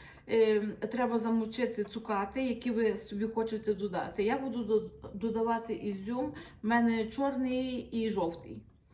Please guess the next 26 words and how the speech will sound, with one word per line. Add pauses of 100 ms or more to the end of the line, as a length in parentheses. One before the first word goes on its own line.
(240)
Два
види
ізюму. (120)
Опара (400)
готова,
вимішалася,
і
я
її
залишаю,
хай
вона
підходить. (840)
Опара
має
бути
як
густа
сметана,
тому
я
додала
ще
одну
ложку (600)
борошна.